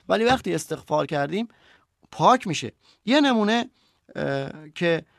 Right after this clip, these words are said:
خیلی از ماها شاید این آیه رو خونده باشیم، آیه ده سوره روم، ثم کان عاقبة الذین اساءوا السوء ان کذبوا بآیات الله و کانوا بها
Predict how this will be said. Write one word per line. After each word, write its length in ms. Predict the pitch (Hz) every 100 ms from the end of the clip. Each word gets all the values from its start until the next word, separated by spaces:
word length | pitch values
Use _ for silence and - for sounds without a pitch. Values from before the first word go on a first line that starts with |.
| _
خیلی 340 | - 247 240
از 200 | 214 170
ماها 260 | 170 165 202
شاید 380 | 196 175 160 160 _ _ _ -
این 160 | 196
آیه 340 | 208 190 180 202
رو 80 | 214
خونده 320 | 185 180 202
باشیم، 460 | 156 135 135 135 _ _ _
آیه 400 | 165 160 170 175
ده 280 | 151 196 220
سوره 360 | - 165 165 160
روم، 300 | 143 135 127 _ _ -
ثم 360 | - 185 170
کان 440 | 156 185 185 160 131 _ _ -
عاقبة 440 | 165 165 214 214 202
الذین 480 | 175 165 160 220 196
اساءوا 440 | 160 143 - 147
السوء 720 | 151 - - 151 - 208 240 254 _ _ _ -
ان 160 | 180
کذبوا 520 | 180 226 180 180 160
بآیات 520 | 151 156 156 156 151 170
الله 380 | 160 208 190
و 40 | 165
کانوا 320 | 170 170 185
بها 440 | 165 147 160 165